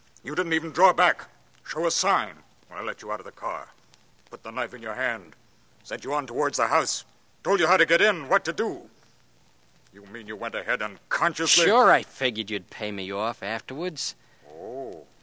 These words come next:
Speaker 1: <laughs> Well, what went wrong inside?
Speaker 2: Well, I, I accidentally, uh, dropped the knife you gave me. Ayers jumped me in the alcove.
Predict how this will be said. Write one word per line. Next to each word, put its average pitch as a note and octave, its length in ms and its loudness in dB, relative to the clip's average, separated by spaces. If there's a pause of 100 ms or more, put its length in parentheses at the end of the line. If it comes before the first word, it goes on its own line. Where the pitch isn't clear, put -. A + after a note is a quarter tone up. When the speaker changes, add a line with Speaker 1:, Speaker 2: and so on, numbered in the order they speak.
(280)
Speaker 1:
<laughs> - 60 -20 (1200)
Well, F2 360 -8 (1200)
what - 240 -10
went F2 220 -14
wrong F2+ 500 -4
inside? E2 640 -4
Speaker 2:
Well, G#2+ 180 -4
I, G2 140 -2 (140)
I G#2 80 0
accidentally, G#2 760 0
uh, F2 140 -6 (240)
dropped G#2+ 300 2
the F#2 60 -8
knife G#2 360 -2
you F2+ 60 -14
gave E2+ 280 -12
me. A2 220 -10 (560)
Ayers A2+ 380 0
jumped A#2 340 0
me F2 220 -12
in F2 100 -14
the F2+ 140 -10
alcove. F#2 580 -8